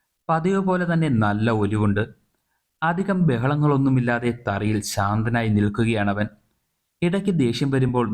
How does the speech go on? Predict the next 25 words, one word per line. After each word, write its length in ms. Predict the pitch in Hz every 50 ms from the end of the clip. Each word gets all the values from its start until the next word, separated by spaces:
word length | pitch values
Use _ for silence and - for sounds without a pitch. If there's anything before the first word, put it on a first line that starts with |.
| 107
നന്നായി 480 | 104 101 101 104 110 117 117 120 120 117
ഒന്ന് 220 | 113 110 107 110 107 -
അലറി 320 | 98 95 98 107 107 113
വിളിക്കും. 340 | 104 101 101 101 101 110 110 - - _ _ _ _ _ _ _ _ _ _ _ _ _ _ -
തൊട്ടപ്പുറത്ത് 580 | 175 175 175 185 196 190 196 185 175 170 175 165 139 113
ദേവിദാസൻ 600 | 107 104 104 107 120 120 120 123 120 - 120 110 101 104
പൊളിച്ചടുക്കുമ്പോൾ 760 | - 104 101 107 104 - 117 107 107 - 113 104 101 104 98 - - _ _ _ _ _ _ -
ഇവൻ 200 | 165 175 175 196 196
ഇത് 140 | 190 185 185 170 123
എന്തിനാണ് 480 | 113 110 113 113 143 147 147 147 147
ഇങ്ങനെ 300 | 139 135 131 131 131 131 127
ബഹളം 420 | 120 107 107 101 101 113 117 120
കൂട്ടുന്നത് 460 | 117 123 120 117 123 117 120 113 117 117 104 107
എന്ന 140 | 107 110 113
ചിന്തയാകും 680 | 110 - - 101 101 101 113 120 113 104 101 104 101 98 98
രാമന്. 420 | 95 98 101 101 104 104 107 110 117 - _ _ _ _ _ _ _ _ _ _ _ -
അത്രയ്ക്കും 500 | 156 170 - - 196 190 196 - 190 185
ശാന്തനായാണ് 760 | 185 - 143 113 107 113 117 131 139 135 135 131 120 117 117 113 104 101
രാമന്റെ 400 | 104 101 101 101 104 107 107 110
നിൽപ്പ്. 340 | 104 104 101 98 - 110 113 - _ _ _ _ _ _ _ _ _ _ _ _ _ _ _ _ -
കഴിഞ്ഞ 320 | 170 165 180 190 196 196
മാസം 320 | 196 190 185 180 190 180 160 -
ഓഗസ്റ്റ് 400 | - 107 104 107 127 120 - - 131
പതിനെട്ടാം 520 | 123 110 101 98 113 113 110 113 127 127 123
തീയതിയാണ് 420 | 123 117 117 117 113 110 107 104